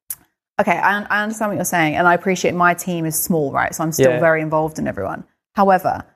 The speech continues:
Speaker 1: if someone wants to leave as a result of, like, them getting a D M, which, by the way, my team get peppered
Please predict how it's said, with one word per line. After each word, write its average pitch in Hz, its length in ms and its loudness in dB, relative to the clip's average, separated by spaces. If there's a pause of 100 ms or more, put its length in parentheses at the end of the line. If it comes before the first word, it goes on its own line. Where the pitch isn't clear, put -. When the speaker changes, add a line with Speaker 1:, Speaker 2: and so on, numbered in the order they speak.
(280)
Speaker 1:
if 208 100 0
someone 254 240 4
wants 247 180 2
to 214 120 2
leave 180 560 -2 (460)
as 170 180 2
a 170 40 -4
result 165 540 0
of, - 180 -10
like, 170 300 -6
them 165 180 4
getting 160 260 -2
a 156 40 -4
D 160 160 2
M, 151 80 2
which, 156 160 -8
by 180 80 4
the 170 60 2
way, 160 100 2
my 156 120 -2
team 165 180 -6
get 156 140 -8
peppered - 640 -10